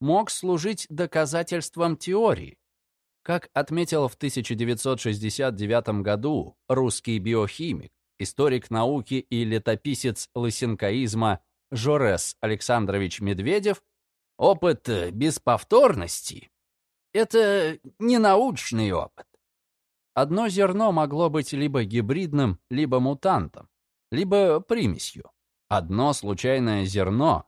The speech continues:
это не представитель озимого сорта. Но Лысенко было безразлично мнение учёных. Он винил Вавилова и генетиков в том, что те, по его словам,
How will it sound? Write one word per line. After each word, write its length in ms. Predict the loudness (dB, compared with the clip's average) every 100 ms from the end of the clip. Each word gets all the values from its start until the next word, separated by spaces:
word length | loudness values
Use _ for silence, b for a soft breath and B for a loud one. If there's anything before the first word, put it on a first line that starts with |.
| _ -4
это 280 | -2 2 2
не 140 | 0
представитель 880 | -2 -4 -4 -2 -2 -2 -4 -6 -6 -10 -2
озимого 540 | -2 0 0 2 0
сорта. 440 | 0 -4 -4 -14 -20 _ _ _ 0
Но 160 | 2
Лысенко 520 | 2 0 -2 -2 0
было 280 | 2 2 2
безразлично 800 | 2 0 2 0 -2 -8 -2 0
мнение 420 | 2 2 2 0 0
учёных. 600 | -4 -2 -2 -2 -4 -16 _ _ _
Он 160 | 0 2
винил 480 | 2 0 2 0
Вавилова 600 | 2 0 0 0 0 0
и 180 | 0 -2
генетиков 760 | -2 0 0 -2 -4 -2 -2 -4
в 120 | -16
том, 280 | -4 -2 -2
что 240 | -4 -4 -4
те, 240 | 0 -2
по 100 | 0
его 260 | -2 0 -2
словам, 640 | 2 0 4 2 2